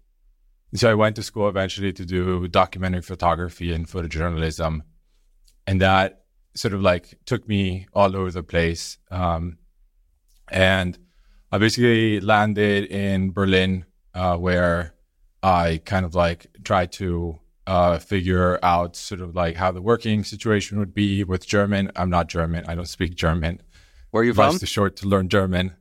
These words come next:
Speaker 1: I'm Colombian.
Speaker 2: Colombian. Oh, cool.
Speaker 1: Yeah. Um, and so, uh, here in Germany, I, I basically ended up working a lot in, like, corporate stuff, uh, and then eventually,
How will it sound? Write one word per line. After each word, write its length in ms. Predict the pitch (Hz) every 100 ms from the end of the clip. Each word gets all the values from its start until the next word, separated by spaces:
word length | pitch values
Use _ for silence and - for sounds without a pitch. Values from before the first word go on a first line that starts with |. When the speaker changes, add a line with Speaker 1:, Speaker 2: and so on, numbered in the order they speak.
| -
Speaker 1:
I'm 140 | 104 107
Colombian. 520 | 104 98 92 85 82 - -
Speaker 2:
Colombian. 520 | 104 113 151 85 73
Oh, 200 | - 127
cool. 320 | - 131 90 - _ - - _ _ _ -
Speaker 1:
Yeah. 280 | 90 - - _ _ _ _ _ _
Um, 420 | 117 117 117 113 117 107
and 160 | 113
so, 640 | - 123 120 117 117 - -
uh, 480 | 113 110 107 107 - _ -
here 180 | 117 139
in 80 | 139
Germany, 400 | 135 135 131 131
I, 380 | 120 113 117 - -
I 60 |
basically 720 | 113 123 - 143 147 139 127 -
ended 300 | 123 120 127
up 260 | 120 117
working 680 | 110 110 107 117 113 110 110
a 100 | -
lot 300 | 104 101 101
in, 100 | 101
like, 200 | 101 90
corporate 420 | - 127 107 120 -
stuff, 720 | - 117 117 113 - - _ _ _
uh, 460 | 104 98 95 92 - _
and 120 | 110 107
then 200 | 104 101
eventually, 880 | 101 98 - 101 101 101 98 95